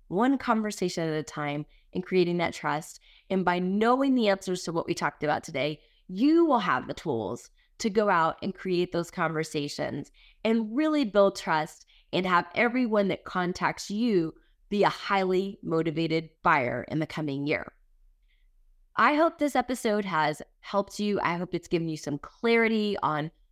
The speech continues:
perhaps what you need to be thinking about in the coming year with your marketing and how you might want to make some changes. And again, you can revisit it again. Every time you do this, it's just a stepping stone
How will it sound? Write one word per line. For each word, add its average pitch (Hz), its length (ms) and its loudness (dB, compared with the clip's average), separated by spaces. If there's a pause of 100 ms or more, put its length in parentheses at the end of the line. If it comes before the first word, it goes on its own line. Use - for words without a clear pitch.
(200)
perhaps 220 420 0
what - 140 -2
you 175 320 -2
need 262 200 2
to 185 60 0
be 160 120 -2
thinking 151 300 -4
about 143 160 0
in - 60 -4
the 165 60 -4
coming 165 300 -4
year 147 100 -2
with 143 120 -6
your 147 120 -4
marketing 151 460 -6 (340)
and 214 140 0
how 262 180 2
you 339 160 4
might 339 180 0
want 285 160 4
to 277 60 2
make 262 140 -2
some 254 160 -2
changes. 185 580 -2 (400)
And 262 140 2
again, 370 320 0 (260)
you 196 140 -6
can 285 180 -2
revisit 294 480 0
it 302 100 0
again. 277 320 2 (280)
Every 262 320 2
time 254 260 0
you 240 120 2
do 208 180 -2
this, 202 280 0 (260)
it's 208 200 -2
just 208 300 0
a 220 40 -10
stepping 175 460 -2
stone 143 440 -4